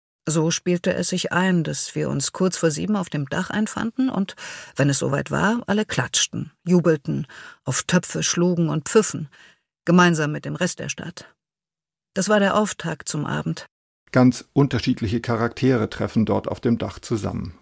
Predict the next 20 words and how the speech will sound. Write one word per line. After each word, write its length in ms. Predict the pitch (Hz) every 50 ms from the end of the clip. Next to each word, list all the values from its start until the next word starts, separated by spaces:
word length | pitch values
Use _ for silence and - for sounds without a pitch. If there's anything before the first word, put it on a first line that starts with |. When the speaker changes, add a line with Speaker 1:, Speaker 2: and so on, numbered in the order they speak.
| _
Speaker 2:
Zuerst 480 | - - - - 117 117 113 - - -
ist 180 | - - -
jeder 220 | - 117 113 117 113
nur 160 | 113 117 117
für 160 | - - 123
sich, 280 | 104 135 135 - - - - - - - -
schließlich 460 | - - 151 156 139 - 135 123 -
kommen 220 | - 139 127 127 120
die 120 | 120 113
Menschen 400 | 113 123 123 139 127 - - 113
miteinander 500 | 110 113 - 120 117 110 104 110 110 110
ins 220 | - 110 - -
Gespräch 560 | - 113 - - - - 120 123 120 117 - -
und 120 | 131 120
erzählen 480 | 123 127 - - - 110 95 95 95 92
sich 200 | 98 98 - -
Geschichten, 640 | - - - - 113 - - - - - - 85 - _ _ _ _ _
abgeschieden 760 | - 113 - - - 110 - - 127 107 95 101 101 101 101
vom 260 | - - - 123 120
Rest 380 | 113 - 80 - - - - -